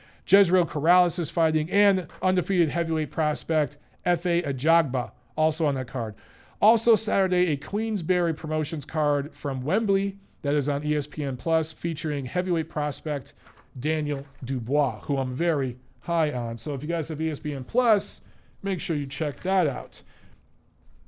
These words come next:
I don't think he's in the main event. I think he's way down on the undercard. But, um, oh, here we go. I'm gonna get to some more questions, but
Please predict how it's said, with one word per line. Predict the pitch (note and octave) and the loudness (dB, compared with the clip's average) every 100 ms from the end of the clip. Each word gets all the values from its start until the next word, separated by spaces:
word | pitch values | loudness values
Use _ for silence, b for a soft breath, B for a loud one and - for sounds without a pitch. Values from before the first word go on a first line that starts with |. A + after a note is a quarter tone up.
| - - - | -20 -10 -4
I | |
don't | B3 A3+ | -2 0
think | C#4 | 0
he's | B3 G#3 | 0 0
in | |
the | F#3 | 0
main | F3+ E3+ | 0 2
event. | E3 C#3+ C#3+ | 2 0 -2
I | |
think | C3+ C#3+ | -4 -4
he's | B2+ | -4
way | C3+ F#3 E3+ | -2 -2 0
down | E3 D#3+ D3 D3 | 0 0 0 -2
on | C#3+ C3+ | -2 -2
the | C3+ | -2
undercard. | D3 C3 D3 B2 A2 A2 - b b b C3+ | -2 -4 -4 -4 -4 -8 -12 b b b -4
But, | C#3+ C3+ D3 | -2 -2 -2
um, | C#3 C3 A#2+ A2 - _ _ _ _ _ _ _ _ _ _ _ _ _ _ _ _ _ B2+ | -2 -2 -4 -6 -10 _ _ _ _ _ _ _ _ _ _ _ _ _ _ _ _ _ -14
oh, | B2 - | -14 -14
here | B2+ | -14
we | A2 | -14
go. | G#2+ A2 | -14 -14
I'm | A2+ _ B2+ | -16 _ -8
gonna | A#2+ | -6
get | A#2+ | -4
to | A#2 | -6
some | - A2+ | -8 -10
more | |
questions, | - B2 A2 A2 A2 | -4 -4 -4 -8 -8
but | - F#3+ C#3 | 4 4 4